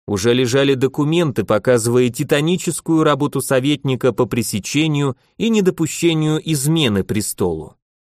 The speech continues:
Задержку с докладом легко объяснить. Черниговский не тот случай, когда следует торопиться.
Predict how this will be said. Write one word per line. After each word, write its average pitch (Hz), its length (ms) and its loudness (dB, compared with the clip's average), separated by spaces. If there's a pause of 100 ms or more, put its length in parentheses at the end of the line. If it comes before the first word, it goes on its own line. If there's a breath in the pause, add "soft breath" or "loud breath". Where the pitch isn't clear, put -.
(520)
Задержку 120 640 0
с 110 60 -6
докладом 139 580 0
легко 165 400 0
объяснить. 101 720 -2 (240)
Черниговский 180 960 0
не 120 160 0
тот 165 240 -2
случай, 165 460 -2
когда 135 340 0
следует 117 520 0
торопиться. - 680 -4